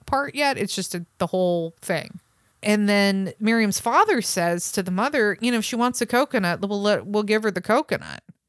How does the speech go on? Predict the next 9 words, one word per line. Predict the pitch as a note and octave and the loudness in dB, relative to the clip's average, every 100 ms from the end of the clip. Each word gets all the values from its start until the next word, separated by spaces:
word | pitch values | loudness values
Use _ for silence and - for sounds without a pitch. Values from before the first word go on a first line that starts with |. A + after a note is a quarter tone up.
| - | -2
And | G#3+ A#3 | 2 4
then | |
the | A#3+ | 4
dad | A#3 B3+ B3+ D4 | 4 4 6 4
takes | C4+ D4 - | 2 0 2
a | |
little | C4+ B3 | 2 2
steak | G3+ - A3 A#3+ - | 0 0 2 0 0
knife. | A3 C3+ D3 G#3 - - | 0 0 0 -6 -8 -12